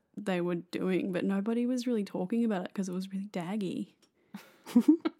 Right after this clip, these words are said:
Speaker 1: Yeah, so it's, it's, it's, it'd be really interesting to see how, you know, kind of things have changed, um, you know, now that, that I think younger people now are a lot more
Speaker 2: Yeah.
Speaker 1: kind of switched on about that stuff, and it's, it's definitely, we've, we've got a language to t-,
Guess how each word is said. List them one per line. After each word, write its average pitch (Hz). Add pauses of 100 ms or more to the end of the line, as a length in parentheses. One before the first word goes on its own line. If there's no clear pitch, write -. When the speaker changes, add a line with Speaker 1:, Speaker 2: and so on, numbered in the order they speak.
Speaker 1:
Yeah, 202
so 196
it's, 196
it's, 214
it's, 226
it'd 214
be 220
really 233
interesting 190
to 180
see 170
how, 180 (160)
you 185
know, 170
kind 180
of 175
things 180
have 165
changed, 180
um, 175 (880)
you 180
know, 170 (300)
now 170
that, 170 (240)
that 175 (120)
I 180
think - (160)
younger 175
people 175
now 175
are 175
a 175
lot 175
more 170 (340)
Speaker 2:
Yeah. 190
Speaker 1:
kind 185
of 185
switched -
on 185
about 190
that 175
stuff, -
and 180
it's, -
it's 180
definitely, 175
we've, 175 (100)
we've 180
got 175
a 175
language 170
to 185
t-, -